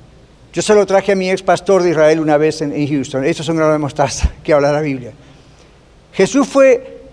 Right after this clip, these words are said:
de, de lo que le pidieron máximo a lo mínimo. Jesús no está diciendo, "La fe aumenta", aunque ahí, e-, esa verborragia existe en la Biblia, "Aumentaron la fe", o "El Señor si tuve", pero, pero la, la explicación siempre es básicamente la misma.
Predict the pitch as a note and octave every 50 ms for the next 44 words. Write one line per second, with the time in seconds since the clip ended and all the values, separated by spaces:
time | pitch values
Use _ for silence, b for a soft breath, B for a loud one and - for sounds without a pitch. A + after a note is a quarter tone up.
0 | - - - D3+ B2 F#3 G3 G3 G3 G3 - - D#3+ C#3+ F#3+ F#3+ F#3+ F#3 F#3+ G3
1 | F3+ F3+ F3+ F3+ F#3 F#3 F#3+ A3+ C4 C#4+ C#4 B3 A#3 B3+ C4+ C4+ - - C#4 C#4+
2 | C#4+ D4 C#4+ A#3+ - D#3+ F3+ F#3+ F#3 F#3 F#3+ F3+ E3 D#3+ C#3+ C3+ B2+ B2 A#2+ -
3 | - - - - - - - - - _ _ _ _ _ _ _ _ _ _ _
4 | _ _ _ _ _ _ _ - F#3 - - C#4+ C4+ C#4 C4 - - C4+ C4 B3+
5 | C4 - A#3+ A#3+ A#3 G#3+ G#3 E3+ - B B B B B B - - E3+ F3+ F3
6 | - - G#3+ A#3 A3+ G#3+ G3+ G3 F#3 F#3 G3+ A3+ A3+ A3 - F3 E3 D#3+ D#3+ F3
7 | F3 G3+ A3+ F3+ B2 - C#3 - D#3+ F#3 F#3 - F#3 E3 F3 E3+ E3 D#3+ E3 D#3+
8 | F#3 F3 - G3 E3+ D#3+ - - - G#3+ G3+ - - F#3+ E3+ D#3+ D3+ D3 D3+ C#3+
9 | C3+ C3+ B2+ C3+ D3 D#3 D#3+ D#3+ E3+ D#3+ D#3+ D#3+ D#3+ D#3 - E3 D#3+ E3 D#3+ D#3
10 | D3+ - - D3+ C#3+ D3 D3 - C3+ C3 D#3 D#3 C#3+ B B B B B B -
11 | F#3+ E3 - - G3 G3 G3 F#3 F#3+ F#3+ G3 G3 E3+ - - G#3 G#3 G#3+ A3+ G3+
12 | G#3+ C#4 C#4+ - - C#4 B3 A#3+ B3 A3+ - - A3+ G#3 - A3+ G3 G#3+ G#3 G#3+
13 | G#3 G#3 G#3 G3 F3+ F#3+ G3+ G#3+ F#3+ D3+ D3+ C3